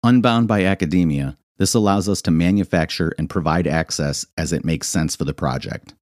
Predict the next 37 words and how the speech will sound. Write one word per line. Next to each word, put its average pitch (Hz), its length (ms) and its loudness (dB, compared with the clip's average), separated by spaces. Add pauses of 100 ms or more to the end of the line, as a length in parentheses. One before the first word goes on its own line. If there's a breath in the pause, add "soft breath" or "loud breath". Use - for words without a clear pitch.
(240)
The 104 120 4
intention 127 420 2
is 120 120 2
to 98 80 -2
begin 95 280 4
extending 95 520 2
the 87 80 2
project 78 520 -2
more 85 220 2
deeply 87 460 2
into 76 180 0
the 71 80 -2
metaverse 76 580 -2
with 76 140 -6
content 87 480 0
distributed 80 500 -2
via 76 200 -2
the 76 100 -2
blockchain 76 680 -2
as 76 160 -4
well 78 220 0
as 78 140 -2
collectible 73 560 -4
N 71 80 -2
F 69 120 -6
Ts. - 460 -6 (500)
It's 87 160 -4
been 110 140 4
something 107 400 2
I 92 120 2
have 92 100 2
been 90 160 2
considering 92 480 2
for 80 120 -6
quite 87 280 0
a 104 40 2
while 80 460 0